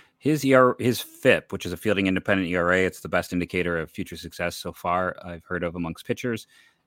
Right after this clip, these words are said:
uh, boils down to, like, if you have a typical defense, you know, give everyone the same defense, what would their E R A be?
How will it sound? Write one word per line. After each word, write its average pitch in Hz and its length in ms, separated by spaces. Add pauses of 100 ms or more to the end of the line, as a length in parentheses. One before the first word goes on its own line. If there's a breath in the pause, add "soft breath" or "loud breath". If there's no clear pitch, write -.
(160)
uh, 82 180
boils 98 340
down 90 260
to, 92 160
like, 87 200
if 87 100
you 98 60
have 90 80
a 82 40
typical 85 300
defense, 82 640 (120)
you 80 80
know, 78 160
give 113 180
everyone 101 340
the 95 80
same 87 200
defense, 85 400
what 85 100
would 82 140
their 85 220 (200)
E 85 120
R 85 180
A 110 140
be? 107 280